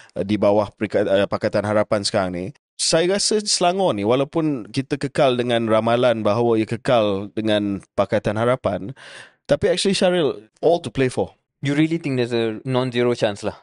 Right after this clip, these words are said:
Speaker 2: yang, yang P N boleh menang Selangor?
Speaker 1: Saya rasa walaupun tipis ada peluang, sebab kalau kita tengok dari segi transferability, kalau transferability undi umno tu hampir lapan puluh persen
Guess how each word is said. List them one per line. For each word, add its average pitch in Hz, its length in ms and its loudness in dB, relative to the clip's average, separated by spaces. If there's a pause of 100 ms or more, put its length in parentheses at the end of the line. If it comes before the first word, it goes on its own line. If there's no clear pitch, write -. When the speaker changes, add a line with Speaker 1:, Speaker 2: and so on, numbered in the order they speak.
(140)
Speaker 2:
yang, 101 480 -6
yang 98 240 -6
P 101 160 -2
N 101 80 -4
boleh 101 160 -2
menang 92 240 -4
Selangor? 87 400 -8
Speaker 1:
Saya 160 480 0
rasa 165 240 0 (560)
walaupun 147 480 0
tipis 151 400 -4
ada 147 320 0
peluang, 117 400 0
sebab 143 400 0 (400)
kalau 156 240 2
kita 160 240 -4
tengok 165 400 0
dari 139 80 2
segi 143 240 -2
transferability, 127 1040 -2 (400)
kalau 139 240 2
transferability 151 1200 -2
undi 139 320 0
umno 139 400 2
tu 107 240 -2 (400)
hampir 127 480 -2
lapan 120 320 -2
puluh 123 160 -2
persen 87 720 -2